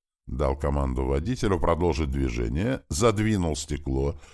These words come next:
чтобы из водительского салона не слышали, о чем мы будем беседовать, и строго посмотрел на меня. «Мне кажется, что ты, Сергей, почему-то к нам предвзято относишься.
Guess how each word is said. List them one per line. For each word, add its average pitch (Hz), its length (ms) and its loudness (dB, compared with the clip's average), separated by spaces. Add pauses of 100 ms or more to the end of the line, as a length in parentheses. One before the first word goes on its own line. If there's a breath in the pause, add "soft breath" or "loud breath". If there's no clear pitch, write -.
(100)
чтобы 85 320 0
из 78 100 0
водительского 80 640 2
салона 87 440 2
не 82 140 2
слышали, 82 460 0
о 82 80 4
чем 82 220 0
мы 82 100 0
будем 80 300 0
беседовать, 82 600 0 (420 loud breath)
и - 100 -4
строго 92 400 -2
посмотрел 65 640 -2
на 64 80 -2
меня. 65 420 -4 (540)
«Мне 67 340 -4
кажется, 73 680 -6 (100)
что - 240 -4
ты, - 180 -6
Сергей, 60 380 -4
почему-то - 540 -4
к - 100 -8
нам 71 180 -2
предвзято 69 680 -2
относишься. - 720 -10